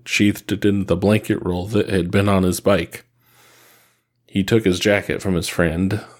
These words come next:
then mounted his bike alongside of the unknown man who had remained quiet. "Tell him next time he may not be so lucky."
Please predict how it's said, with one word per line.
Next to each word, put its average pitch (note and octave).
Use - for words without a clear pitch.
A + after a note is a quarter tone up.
then F#2+
mounted F#2+
his E2+
bike F#2
alongside F#2
of F2+
the E2+
unknown G2
man F#2+
who G2
had F#2
remained F#2
quiet. -
"Tell A2+
him F#2+
next F2+
time F2
he A2
may G2
not F#2+
be F#2
so F2+
lucky." F2+